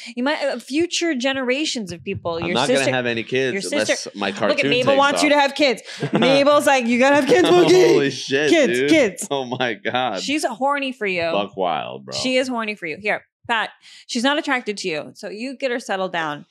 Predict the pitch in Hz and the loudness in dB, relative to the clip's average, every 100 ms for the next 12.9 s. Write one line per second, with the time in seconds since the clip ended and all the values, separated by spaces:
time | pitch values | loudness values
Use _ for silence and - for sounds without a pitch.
0 | _ - - - 156 277 269 - - 85 | _ -16 -8 -2 0 0 -4 -6 -12 -6
1 | 78 143 139 113 87 - - - - - | -4 -2 -4 -8 -10 -12 -14 -14 -18 -20
2 | - 82 85 - 160 - - - 320 311 | -16 -14 -14 -12 -8 -8 -8 -6 -4 -2
3 | 285 370 - 480 466 440 269 - - - | -2 -2 -6 -8 -6 -6 -6 -10 -18 -12
4 | 104 92 92 240 117 107 - 120 110 104 | -10 -6 -4 -2 -2 -4 -10 -10 -10 -8
5 | 117 117 107 92 90 87 82 78 85 82 | -4 -4 -4 -8 -10 -8 -10 -10 -10 -10
6 | 78 76 73 78 73 _ _ _ 160 170 | -14 -18 -18 -20 -20 _ _ _ -20 -14
7 | - 262 226 220 226 233 202 196 196 190 | -10 -8 -2 0 0 -2 -6 -6 -8 -6
8 | 208 185 165 131 175 - - - - - | -4 -4 -4 -8 -12 -20 -20 -12 -10 -6
9 | 220 240 220 220 226 240 240 - - - | -4 0 0 -2 -4 -4 -4 -8 -18 -6
10 | 320 320 226 247 - 262 233 214 196 180 | -2 2 0 0 -2 0 0 0 -4 -2
11 | 185 196 220 226 220 214 185 180 185 170 | -2 -2 -6 -2 0 0 -4 -6 -6 -4
12 | 185 - 226 247 - 302 349 - - | -6 -8 -10 -10 -4 -2 -2 -6 -20